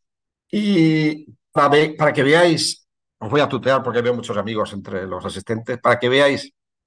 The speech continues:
lo importante que es este legajo. He hecho un resumen,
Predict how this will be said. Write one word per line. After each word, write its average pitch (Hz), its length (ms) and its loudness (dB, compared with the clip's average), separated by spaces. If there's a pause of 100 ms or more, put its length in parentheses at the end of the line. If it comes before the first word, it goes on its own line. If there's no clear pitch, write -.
(1160)
lo 131 80 0
importante 135 480 2
que 143 100 2
es 143 80 -2
este 143 200 -2
legajo. 143 480 -2
He 151 60 0
hecho 156 180 -2
un 170 100 0
resumen, 165 540 -4